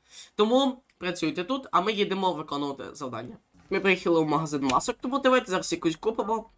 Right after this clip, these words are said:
для квесту. Маски тут доволі дорогі, тому ось така найдешевша за дві тисячі чотириста. Давайте візьмемо ось таку і купимо її собі. Enter, підтвердити. Нас зняли. Все, давайте вийдемо. І подивимось, чи нам зарахували квест. Так, нам зарахували.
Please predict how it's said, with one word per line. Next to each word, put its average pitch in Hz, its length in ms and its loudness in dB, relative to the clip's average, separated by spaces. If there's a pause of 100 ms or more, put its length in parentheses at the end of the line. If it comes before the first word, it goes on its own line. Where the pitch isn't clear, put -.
(220)
для 156 140 -2
квесту. 156 460 -2 (320)
Маски 175 340 6
тут 156 180 -4
доволі 127 300 -2
дорогі, 127 380 -4
тому 175 320 -2
ось 165 180 -2
така - 200 -4
найдешевша 127 540 -4
за 123 140 -6
дві 120 160 -8
тисячі - 360 -8
чотириста. 214 480 -4 (420)
Давайте 180 280 0
візьмемо 175 400 2
ось 202 200 -6
таку 254 400 -6 (540)
і 185 100 -6
купимо 117 380 -8
її 110 80 -8
собі. 117 240 -6 (840)
Enter, 160 300 -2
підтвердити. - 560 -16 (840)
Нас 160 260 2
зняли. 240 420 6 (380)
Все, 143 200 -4
давайте 143 320 -2
вийдемо. 214 420 -4 (1300)
І 214 100 -4
подивимось, 202 420 2
чи - 120 -2
нам 165 200 6
зарахували 139 400 -4
квест. - 300 -16
Так, 107 200 -10
нам 143 160 0
зарахували. 262 640 2